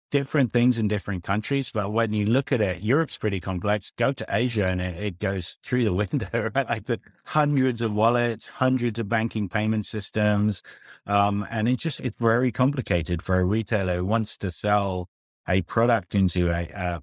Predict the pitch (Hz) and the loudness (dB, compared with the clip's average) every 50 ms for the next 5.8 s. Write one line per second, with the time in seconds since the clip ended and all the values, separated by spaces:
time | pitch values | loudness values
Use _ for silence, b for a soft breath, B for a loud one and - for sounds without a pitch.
0 | _ - 104 95 92 95 101 107 104 - 110 82 90 90 90 90 90 87 85 - | _ -10 -8 -4 -2 0 0 0 0 -2 -6 -8 -6 -4 -4 -4 -4 -4 -4 -2
1 | 107 110 104 95 90 87 90 95 101 104 107 104 95 90 92 95 95 95 92 85 | 0 0 0 0 0 -2 -2 -2 -4 -4 -2 -2 0 0 2 2 2 2 0 -2
2 | - - 90 85 80 78 73 71 - - 85 87 80 73 71 - 104 90 85 - | -2 0 0 0 0 -2 -6 -8 -6 -6 -4 -4 -4 -4 -4 -4 -4 -4 -4 -2
3 | 92 85 82 82 82 - - - - 98 95 95 90 85 - 85 82 - - 87 | -4 -2 -2 -4 -8 -10 -12 -8 -4 -2 -2 -2 -2 -2 -4 -6 -6 -6 -6 -4
4 | 87 92 92 95 95 90 - 95 92 87 - - - - - - - 113 98 - | -4 -2 -2 -2 -2 -4 -4 -6 -6 -6 -8 -8 -8 -8 -4 -2 -2 -2 -2 -2
5 | 90 87 85 87 92 - - 85 78 85 85 95 - - - - | -4 -2 -2 -2 -2 0 0 0 0 0 -2 -2 -4 -8 -12 -14